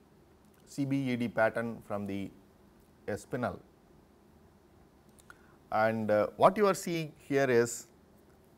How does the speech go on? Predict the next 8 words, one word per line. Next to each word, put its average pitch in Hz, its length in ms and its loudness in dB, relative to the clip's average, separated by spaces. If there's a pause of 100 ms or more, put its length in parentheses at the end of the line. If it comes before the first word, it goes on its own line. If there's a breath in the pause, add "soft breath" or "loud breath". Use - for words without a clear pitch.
(840 loud breath)
it 117 140 -6
is 117 160 -2
a, 110 260 2 (1120)
a 117 80 2
pattern 170 400 2
obtained 143 380 -4
with 127 200 -4
a 113 240 2